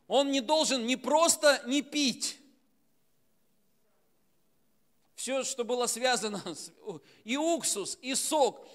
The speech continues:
и даже нельзя было есть ему, э, э, кожу винограда.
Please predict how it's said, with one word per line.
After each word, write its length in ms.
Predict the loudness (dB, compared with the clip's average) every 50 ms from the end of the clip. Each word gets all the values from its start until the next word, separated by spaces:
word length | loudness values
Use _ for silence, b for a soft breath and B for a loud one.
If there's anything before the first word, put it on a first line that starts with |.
| B B B B
и 100 | -10 -6
даже 340 | -4 -2 -2 0 0 0 -2
нельзя 360 | -2 -2 -2 2 2 2 2
было 180 | 2 2 0
есть 380 | 0 0 0 0 0 -2 -2 -4
ему, 340 | -4 -4 -4 -2 -4 -4 B B B B B B B
э, 140 | -14 -12 -12
э, 720 | -10 -8 -8 -8 -8 -8 -10 -12 -12 -12 -12 -14 -14 -14 -16 -18 -20 _ _ _ -20 -20 -20 -20 _ _
кожу 640 | 2 6 6 8 8 8 6 6 4 4 2 0 0
винограда. 1040 | 0 -2 0 2 2 2 2 2 2 6 8 8 8 8 6 4 4 4 2 0 -6